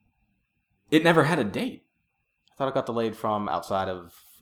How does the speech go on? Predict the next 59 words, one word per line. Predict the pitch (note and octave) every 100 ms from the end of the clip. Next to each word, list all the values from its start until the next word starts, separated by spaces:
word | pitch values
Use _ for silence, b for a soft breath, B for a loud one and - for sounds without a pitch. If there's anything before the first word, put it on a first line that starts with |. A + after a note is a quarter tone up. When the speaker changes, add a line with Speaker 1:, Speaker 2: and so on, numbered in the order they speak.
| _
Speaker 2:
uh, | - E2+
Speaker 1:
Did | G2+
Speaker 2:
where | A#2+
Speaker 1:
it |
get | A3+ C4
del-, | C#4+
was | A2+ B2
it | D3+
supposed | - C3+ - A#3
to | F#3+
come | C3+
out | F2+ G#3+
Speaker 2:
It's, | G3
Speaker 1:
this | -
year? |
I | A2+
don't | G#3 D#3
know |
Speaker 2:
it's | C#3+
Speaker 1:
that | B2+
Speaker 2:
not |
Speaker 1:
that | B2+
Speaker 2:
what, | B2+
Speaker 1:
was | A#2
Speaker 2:
it's | A2+
not | B2
Speaker 1:
ever | B2
Speaker 2:
what |
we're | G#2+
talking | G#2+ G2
Speaker 1:
actually, | F#2
Speaker 2:
about, | E2 A2+
Speaker 1:
yeah, | G#2+
I |
Speaker 2:
so. | G2+
Speaker 1:
don't | C3+
know | A2+ G2+
that |
that | G2 F#2+
was | F#2
ever | F#2
actually | F#2 F#2+ F2+
said, | D#2+ F#2+ F#2 E2+ E2+
but | F2 D#2+ - _ _ _ _ -
Speaker 2:
Yeah. | B2+ G#2+ -
Speaker 1:
yeah, | C3+
okay. | A2+ G2+ -
Um, | A2+ A2+ G2+ -
so | A#2 G#2 F2
we'll, | B2 A#2
we'll | G#2 A2+
wrap | A2 F#2+ F2+
this | F#2
one | F2+ F2
up. | F2 -
Thank | G#2 G#2
you | G2
for | F#2+
listening. | F#2 - F#2+ F#2